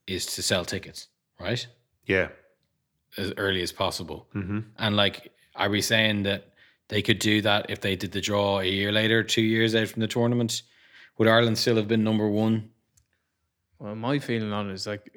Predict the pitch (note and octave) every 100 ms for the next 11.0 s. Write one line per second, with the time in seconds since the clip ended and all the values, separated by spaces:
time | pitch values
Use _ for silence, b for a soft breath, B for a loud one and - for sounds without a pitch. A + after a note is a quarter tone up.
0 | F2 A2 - - A#2 A2 A#2 B2 A2+ G#2
1 | G2+ F#2+ - - - - A#2+ A#2 A#2+ G#2
2 | A2 G#2+ A2 - A2 G2+ G2+ F#2+ G2+ -
3 | G2+ G2 G2 G#2 A2 A2+ A2+ G2+ - G#2
4 | G2+ F#2 G2 - A2 G#2+ F#2+ G2 G2+ E2+
5 | G2 F#2 - - - A2 - G#2+ F#2+ A2
6 | - G2+ G2+ G#2 B2 A#2+ - F2 F#2 -
7 | - - _ _ _ _ _ _ _ _
8 | _ _ _ _ - A2+ A2+ B2 - -
9 | B2 B2 A2 G2+ F#2+ - _ - A2+ A#2+
10 | A#2 A2 F#2+ C#3 A2 G#2 G#2+ A2 G#2+ F#2